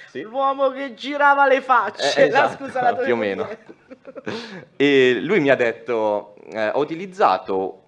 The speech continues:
Speaker 1: eh, una declinazione, una tipologia dell'algoritmo che funziona molto bene coi volti simili.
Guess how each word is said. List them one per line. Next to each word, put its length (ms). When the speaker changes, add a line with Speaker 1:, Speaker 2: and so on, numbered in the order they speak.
Speaker 1:
eh, 320
una 600
declinazione, 840
una 120
tipologia 460
dell'algoritmo 1040
che 280
funziona 1000
molto 360
bene 300
coi 180
volti 360
simili. 480